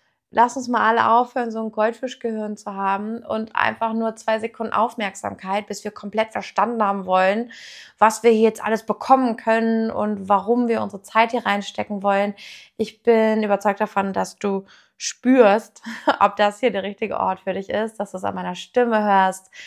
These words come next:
an meiner Tonalität, an dem Gefühl, das hier rüberkommt. Und ich habe überhaupt keinen Bock mehr auf Pitches,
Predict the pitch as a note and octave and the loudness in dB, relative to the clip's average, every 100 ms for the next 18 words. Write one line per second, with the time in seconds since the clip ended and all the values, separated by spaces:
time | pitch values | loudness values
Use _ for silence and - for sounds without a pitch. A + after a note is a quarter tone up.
0 | - _ - G3+ G3 G3 G3 - G3+ G3 | -20 _ -4 2 2 2 -2 -4 -4 -2
1 | G#3 - B3 A#3 A3+ A3 G3+ G3 F#3 G3 | -6 -4 0 4 4 4 2 -2 -6 -10
2 | - - A#3 A#3 A3+ G#3 G3+ - G3 F#3+ | -12 -10 -4 2 2 2 -2 -6 -4 -2
3 | F3+ - F#3 F#3 F3 - - - _ _ | -2 0 0 0 -12 -20 -20 -20 _ _
4 | - A3+ G#3+ G#3+ A3+ G#3+ G#3 F#3+ F#3 G3+ | 0 4 4 4 0 0 2 2 2 -4
5 | F#3 F3 F3 - F3 F3 _ F3+ F3+ F#3+ | 0 0 -2 -8 -8 -8 _ 2 2 0
6 | F#3 - - _ _ _ - G#3+ G#3+ - | -4 -6 -8 _ _ _ -4 -4 -4 -4
7 | G3 F#3+ G3 G3 - | 2 2 0 -4 -12